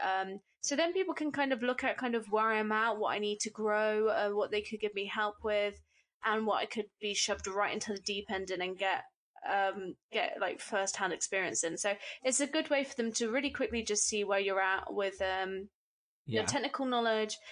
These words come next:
Speaker 1: This doesn't have to be languages. It could be pretty much anything. Um, but it's a good way just to show a little overview, yeah.
Speaker 2: Yeah, exactly. And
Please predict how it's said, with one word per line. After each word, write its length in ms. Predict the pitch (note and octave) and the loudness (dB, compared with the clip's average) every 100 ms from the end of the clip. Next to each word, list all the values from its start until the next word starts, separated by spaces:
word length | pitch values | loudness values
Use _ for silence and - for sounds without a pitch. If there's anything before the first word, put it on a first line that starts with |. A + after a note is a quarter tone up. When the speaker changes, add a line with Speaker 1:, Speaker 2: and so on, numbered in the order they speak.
| - | -10
Speaker 1:
This 240 | - A#3+ - | -2 0 2
doesn't 280 | C4 A3 G#3 | 0 0 0
have 260 | G3+ G#3+ | 0 0
to 100 | - | -2
be 100 | G#3 | 0
languages. 800 | G3 F#3 F#3+ G3 G3+ G3 G3+ G3+ | 2 2 0 -2 2 2 2 -2
It 180 | - - | -4 -4
could 140 | G#3 | -6
be 200 | G#3 F#3 | -4 -4
pretty 200 | F#3 G3 | -6 -6
much 240 | F3+ - - | -4 -4 -4
anything. 640 | G3+ G3 G#3 G3+ G#3 A3 A3 | -2 -2 -2 -2 -2 -2 -2
Um, 420 | G3 G3 G3 G3 - _ _ | 0 2 0 -4 -12 _ _
but 260 | - G3+ - | 0 2 2
it's 120 | A3 | 0
a 60 | A3+ | 0
good 200 | A3+ A3 | 0 0
way 200 | G#3 G3+ | 2 2
just 300 | G3+ G3 - | 0 -2 -2
to 320 | G3+ F#3+ F#3 | -2 0 -2
show 200 | - G3+ | 0 0
a 40 | |
little 180 | F3+ F#3 | 0 0
overview, 580 | - D3+ F3 F#3+ - - | 0 0 -2 -4 -4 -2
yeah. 220 | - - - _ _ - - _ _ _ _ _ _ _ _ _ | 0 -2 -4 _ _ -20 -20 _ _ _ _ _ _ _ _ _
Speaker 2:
Yeah, 240 | D3 D3+ | -2 0
exactly. 680 | A2+ A#2 B2+ - A2 G2 F2+ - _ - | 0 0 -2 -2 -2 -2 -4 -10 _ -2
And 380 | C#3 C3 B2+ | 0 2 0